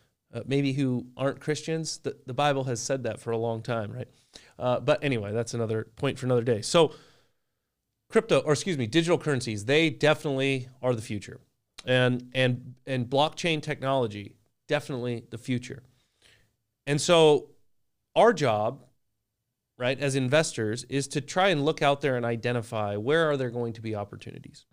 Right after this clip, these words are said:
And like what Warren Buffett and Charlie Munger would say is you want to stick within your sphere of competence. And so in some ways, part of why I don't invest in cryptocurrency is also because I'm, that's not my s-, sphere of competence. I,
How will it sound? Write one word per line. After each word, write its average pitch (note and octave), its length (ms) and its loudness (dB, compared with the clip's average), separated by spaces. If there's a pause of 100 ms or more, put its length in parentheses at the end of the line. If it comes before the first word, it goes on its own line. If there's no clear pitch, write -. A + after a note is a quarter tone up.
(640)
And C#3 280 4 (220)
like C3+ 220 0
what C3 140 2
Warren B2 240 0
Buffett A2+ 300 -4
and B2+ 100 -4
Charlie A#2+ 300 -2
Munger A2+ 280 -4
would A2 160 -4
say C3+ 280 -2
is A#2+ 480 -2
you B2+ 80 -2
want B2+ 160 0
to A#2+ 80 -6
stick - 240 -4
within B2 240 -6
your A2+ 120 -4
sphere A#2+ 300 -6
of A#2 100 -4
competence. A#2 640 -8 (640)
And E3 120 -2
so G#3+ 120 6
in F#3 80 4
some A#3+ 240 4
ways, C3 340 4
part D#3+ 260 2
of C#3 100 -2
why C3 180 4
I B2+ 40 2
don't B2+ 200 0
invest A2+ 360 -6
in G#2+ 120 -10
cryptocurrency G#2+ 760 -6
is C3 100 -2
also C3 360 2
because B2+ 320 -2
I'm, D#3 220 0 (440)
that's F3 200 -4
not G#3+ 160 4
my F3 80 2
s-, - 260 -4 (100)
sphere - 380 0
of B2+ 100 0
competence. - 800 -6 (180)
I, E3 120 2